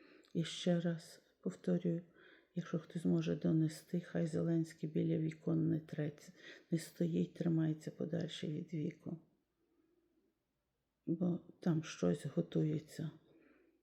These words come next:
Так як з венесуельським свої зрадили, там і, там також зрадять ті, що біля нього.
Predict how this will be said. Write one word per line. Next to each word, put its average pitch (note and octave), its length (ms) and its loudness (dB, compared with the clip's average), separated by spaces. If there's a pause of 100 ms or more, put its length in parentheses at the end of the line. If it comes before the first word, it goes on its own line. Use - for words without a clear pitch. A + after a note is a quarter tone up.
(240)
Так F#3 280 2
як E3 100 -2
з - 40 -2
венесуельським E3+ 1080 2 (120)
свої F#3 440 4
зрадили, F3 640 4
там E3+ 240 6
і, D#3 140 0 (220)
там E3+ 200 4
також - 560 -6
зрадять D#3+ 520 -2
ті, F3+ 140 -4
що - 180 -6
біля D#3 280 -2
нього. D#3+ 380 0